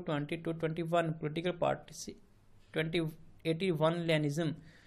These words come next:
supports of socialism, secularism and democracy and opposes imperialism।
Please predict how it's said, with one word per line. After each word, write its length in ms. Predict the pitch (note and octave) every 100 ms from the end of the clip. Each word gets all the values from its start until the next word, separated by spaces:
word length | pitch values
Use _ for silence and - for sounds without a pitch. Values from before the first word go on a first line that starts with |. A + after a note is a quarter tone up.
| - - - -
supports 400 | - - D#3 D#3+
of 140 | F#3+ F#3
socialism, 520 | D3 D3 E3 E3+ F3+
secularism 560 | - D#3+ D#3 D#3 E3+ D#3
and 200 | D#3+ F3
democracy 520 | D#3+ C#3+ - C3+ - D3
and 200 | D3 D#3
opposes 320 | D#3 D#3 D#3+
imperialism। 800 | F3+ E3 D#3+ - D#3 D#3+ E3+